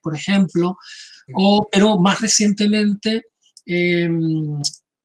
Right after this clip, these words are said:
escuelas, eh, que se denominan, eh, las llamadas escuelas Vitra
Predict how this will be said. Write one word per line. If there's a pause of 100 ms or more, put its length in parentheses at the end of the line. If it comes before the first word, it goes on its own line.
(120)
escuelas,
eh,
que
se
denominan, (1080)
eh,
las
llamadas
escuelas
Vitra